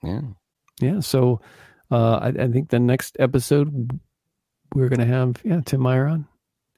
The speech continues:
Speaker 1: It's
Speaker 2: and
Speaker 1: gonna be
Speaker 2: then
Speaker 1: fun.
Speaker 2: who knows from there? I mean, got, we got some, uh, that's people we're talking to.
Speaker 1: Uh, we, we have a Christmas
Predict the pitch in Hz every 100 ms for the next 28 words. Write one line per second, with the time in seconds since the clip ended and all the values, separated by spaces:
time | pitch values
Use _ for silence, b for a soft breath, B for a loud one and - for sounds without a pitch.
0 | _ 117 113 117 113 113 147 147 - _
1 | 156 156 160 - 156 185 123 - 127 127
2 | 123 127 131 127 - 180 139 147 139 156
3 | 147 139 143 139 b b b b b b
4 | b b b b b _ _ _ _ _
5 | - 240 - - 208 226 214 208 190 196
6 | 226 B B B B - 101 92 90 143
7 | 185 170 175 170 226 190 151 170 151 147
8 | 135